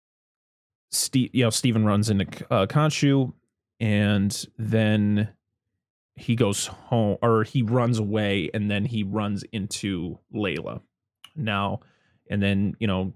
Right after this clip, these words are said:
she's like, she thinks it's Mark because she knows Mark. She doesn't know Steven. So she's tr-, like, "Why are you talking like that? Why are you acting like that? Why are you doing this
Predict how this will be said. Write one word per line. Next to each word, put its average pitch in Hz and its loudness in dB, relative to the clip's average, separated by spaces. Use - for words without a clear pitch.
she's 104 -2
like, 98 0
she - 0
thinks 113 2
it's 113 2
Mark 160 0
because - -6
she 117 -2
knows 104 -2
Mark. 131 -2
She 107 -10
doesn't 110 -4
know 131 0
Steven. - -8
So - -12
she's 117 -2
tr-, - -12
like, 87 -12
"Why 113 -2
are 208 0
you 208 4
talking 156 0
like - -18
that? - -10
Why 113 2
are 175 4
you 170 4
acting 135 -2
like 95 -2
that? 87 -2
Why 127 4
are 175 4
you 175 2
doing 135 4
this 110 -4